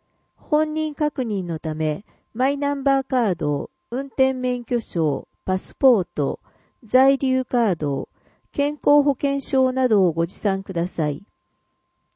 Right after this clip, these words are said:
一部の手続きでは別途、戸籍謄本や本人確認書類が複数必要となる場合があります。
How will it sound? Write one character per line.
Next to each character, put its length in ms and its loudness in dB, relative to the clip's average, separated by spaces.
一 260 -4
部 140 2
の 140 2
手 140 2
続 320 -4
き 140 -6
で 140 4
は 280 -2
別 200 0
途、 260 0
戸 120 0
籍 280 -2
謄 580 6
本 280 0
や 320 0
本 340 0
人 220 -6
確 280 -4
認 220 -4
書 180 2
類 260 0
が 160 -2
複 240 -6
数 260 -2
必 260 -8
要 140 4
と 120 -2
な 140 -2
る 100 -4
場 160 -2
合 80 0
が 180 -4
あ 60 -2
り 120 -6
ま 160 -8
す。 280 -20